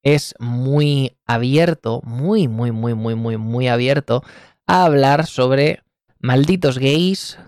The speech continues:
cómo osan besarse las bocas y darse por culo. O sea, es antinatural, es horripilante, no debería de ser legal.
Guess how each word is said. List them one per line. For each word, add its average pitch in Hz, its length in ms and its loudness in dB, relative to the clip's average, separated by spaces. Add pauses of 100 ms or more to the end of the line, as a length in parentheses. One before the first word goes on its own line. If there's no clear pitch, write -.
cómo 156 380 2
osan 185 760 0
besarse 143 600 -2
las 120 200 -4
bocas 160 520 -2
y 127 100 -4
darse 117 340 -4
por 117 280 -10
culo. 185 460 -2
O 123 60 -6
sea, 113 360 -6 (440)
es 123 160 -8
antinatural, 131 1120 -4
es - 180 -12
horripilante, 165 880 -4
no 135 240 -8
debería 135 380 -2
de 123 100 -2
ser 113 260 -12
legal. 170 440 0